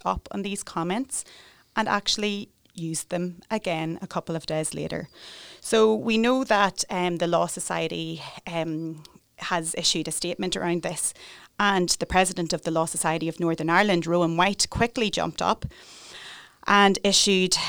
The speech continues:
um, a defence of lawyers and said it was deeply troubling to hear the Prime Minister repeat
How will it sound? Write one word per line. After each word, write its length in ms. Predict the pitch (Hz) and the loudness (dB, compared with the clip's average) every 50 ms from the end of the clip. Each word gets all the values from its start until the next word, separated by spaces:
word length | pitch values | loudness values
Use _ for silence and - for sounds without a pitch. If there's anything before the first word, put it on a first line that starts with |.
| 175 - - | -4 -4 0
um, 400 | 185 185 180 180 180 180 180 - | 2 4 4 6 4 4 4 2
a 60 | - 208 | 0 -2
defence 720 | - 226 - - 277 320 302 - - - - - - - | -2 -2 0 2 4 4 4 2 0 -2 -2 -2 -6 -6
of 300 | - 190 170 - - - _ _ | -6 -8 -8 -8 -14 -20 _ _
lawyers 580 | - 180 175 160 175 170 202 247 254 - - - - _ | 0 2 2 2 2 2 2 0 0 0 -2 -6 -4 _
and 160 | - 214 196 | -2 0 2
said 260 | - 220 208 208 202 | 4 6 6 6 6
it 80 | 214 208 | 4 2
was 160 | 220 196 - | -2 -4 0
deeply 380 | - 254 269 294 285 - 254 214 | 0 2 0 0 2 2 0 2
troubling 520 | - - 185 160 - 180 180 185 208 220 - | 2 2 0 0 0 -2 -4 -2 -2 -2 -2
to 120 | - 208 | -2 -4
hear 220 | 180 - 226 214 | 0 2 0 0
the 80 | 202 202 | 0 0
Prime 340 | - - - 220 214 214 220 | -2 0 0 2 2 2 2
Minister 520 | 226 262 302 302 - - - - 90 - - | 4 4 4 2 2 0 0 -2 -4 -4 -6
repeat 640 | - 233 240 240 - - - 302 285 294 - - | -6 -6 -2 -2 -2 0 0 -2 -2 -2 -6 -8